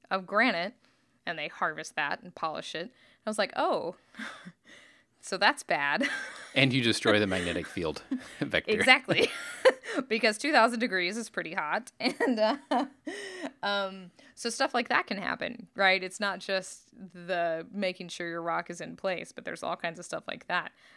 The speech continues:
Speaker 1: Um, but that's also in terms of structural stuff that could happen too,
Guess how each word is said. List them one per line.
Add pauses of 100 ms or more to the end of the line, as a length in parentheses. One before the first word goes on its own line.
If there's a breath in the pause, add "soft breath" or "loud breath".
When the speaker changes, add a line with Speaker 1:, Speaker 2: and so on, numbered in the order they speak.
(160 soft breath)
Speaker 1:
Um, (320 loud breath)
but
that's
also (800)
in
terms
of
structural
stuff
that
could
happen
too,